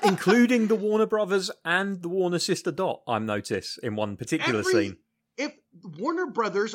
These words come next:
Speaker 2: owns to the rights to something, it is in this
Speaker 1: <laughs>
Speaker 2: fucking movie.
Speaker 1: Oh, everything is. Like, there's one shot
Speaker 2: It's
Speaker 1: where you
Speaker 2: all
Speaker 1: see,
Speaker 2: in there.
Speaker 1: you see the Iron Giant and King Kong high-fiving each other or
Speaker 2: Which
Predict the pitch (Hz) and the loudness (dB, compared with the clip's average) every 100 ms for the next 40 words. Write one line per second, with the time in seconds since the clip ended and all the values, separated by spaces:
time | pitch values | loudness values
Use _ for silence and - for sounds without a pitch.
0 | - 180 208 254 - - 247 220 - 160 | -6 -4 -4 -6 -10 -8 -6 -8 -4 0
1 | 247 208 214 202 - - 226 - 226 190 | 2 2 2 0 -6 -6 -6 -2 -2 -2
2 | - 117 127 165 - - 226 233 359 - | -8 -10 -12 -10 -10 -2 0 2 2 2
3 | - 185 208 233 - 262 160 208 214 214 | -2 0 0 -2 -6 -6 -4 -2 -2 -2
4 | 349 147 - - - 233 - - 214 - | -2 -2 -6 -6 -6 -8 -4 0 0 4
5 | 202 226 220 214 190 208 135 165 156 170 | 4 4 0 0 2 2 2 -2 2 2
6 | 160 185 175 - 160 156 160 233 262 160 | 2 0 0 0 2 2 2 6 6 4
7 | 294 349 151 160 196 170 175 156 175 180 | 0 -4 -4 -2 0 0 -2 0 2 2
8 | 147 160 165 131 117 - 131 135 - 160 | 2 2 4 2 0 -2 -4 -4 0 0
9 | 151 - 160 147 117 156 143 127 135 147 | 0 0 0 0 -2 -4 -4 -4 -4 -2
10 | 139 104 98 - 101 92 92 - _ _ | -4 -6 -8 -4 -4 -4 -8 -10 _ _
11 | 113 - | -6 0